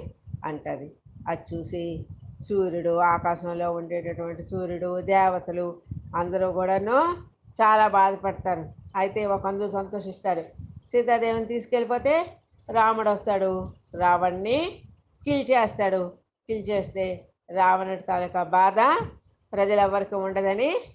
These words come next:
అనుకుంటారు. ఇలా ఆకాశంలో వెళ్తుంటే అప్పుడు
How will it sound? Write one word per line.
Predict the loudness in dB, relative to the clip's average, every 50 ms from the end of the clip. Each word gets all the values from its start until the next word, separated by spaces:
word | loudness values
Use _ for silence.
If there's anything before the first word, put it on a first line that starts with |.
| _ -12 -10
అనుకుంటారు. | -10 -10 -10 -12 -12 -12 -10 -10 -10 -12 -12 -16 -20 -20 _ _ _ _ -12 -2 0
ఇలా | 4 6 6
ఆకాశంలో | 6 6 4 4 2 2 0 0 0 -4 -2 -2 0
వెళ్తుంటే | 0 0 0 -2 -2 -6 -10 -8 -6 -4 -2 -2 -2 -4 -6 -10 -16 _ _ _ -2 -2
అప్పుడు | -2 -2 -2 -4 0 2 2 2 2 0 -4